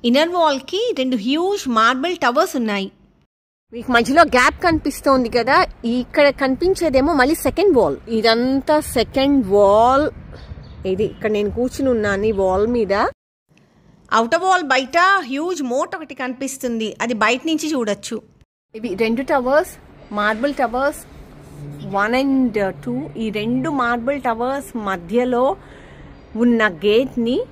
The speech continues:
the Golden Gate అంటారు. బైజాంటిన్ ఎంపైర్, ఆ,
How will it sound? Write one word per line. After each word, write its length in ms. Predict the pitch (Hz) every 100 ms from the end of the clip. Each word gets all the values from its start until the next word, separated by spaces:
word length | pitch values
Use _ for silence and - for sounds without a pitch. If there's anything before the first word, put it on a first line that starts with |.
| - - -
the 140 | 190 185
Golden 540 | 220 240 269 285 262
Gate 300 | 196 220 233
అంటారు. 440 | 214 180 185 180 - - - - - - - - - - - - - - - - - - - - - - - - -
బైజాంటిన్ 540 | 208 220 277 311 339 311
ఎంపైర్, 520 | 269 294 285 269 233
ఆ, 360 | 226 208 190